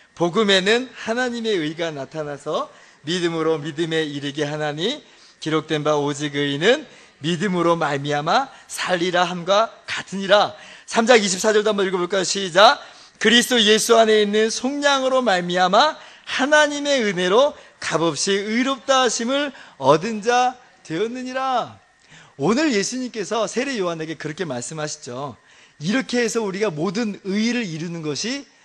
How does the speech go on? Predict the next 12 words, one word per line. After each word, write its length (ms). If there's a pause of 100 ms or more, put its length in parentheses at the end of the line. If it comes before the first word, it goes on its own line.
마땅하다 640
그렇게 300
이야기해요. 640 (420)
그 120
말이 380
처음에는 500
무슨 260
말인지 360
잘 180
이해를 380
못했어요. 540
근데 420